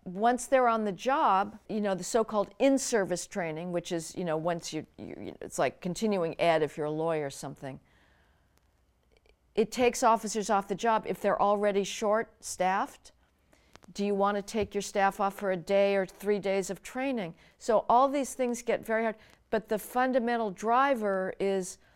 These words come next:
the, the loss of manpower because of this phony narrative about ubiquitous cop racism, 'cause nobody wants to be a cop anymore. And the situation on the streets,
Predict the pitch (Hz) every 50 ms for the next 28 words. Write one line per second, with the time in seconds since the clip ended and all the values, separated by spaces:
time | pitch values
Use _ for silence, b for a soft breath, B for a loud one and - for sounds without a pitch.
0 | b b b b b _ _ _ _ - - 208 190 190 - _ - 170 196 190
1 | 185 185 208 214 220 220 226 233 233 - - 208 185 196 202 220 226 233 240 240
2 | 240 240 220 220 214 202 196 196 190 175 180 190 - - - 220 208 202 - 202
3 | 180 - 190 185 - - - - 220 214 214 214 208 208 202 196 190 185 185 180
4 | 185 170 175 160 185 175 165 - - 170 165 - 180 - 185 165 175 - - -
5 | 180 165 - - 180 185 185 - - 175 175 170 165 - 165 - - b b b
6 | b b 175 196 196 202 185 202 190 190 175 170 175 170 - - - - 170 156
7 | 151 - - 190 175 175 - 156 151 147 139 139 127 127 127 - _ b b b
8 | b b b - 190 185 175 - - 208 190 - 208 190 196 196 185 - 196 180
9 | 170 170 165 - - - - 269 320 330 254 214 226 214 - - - -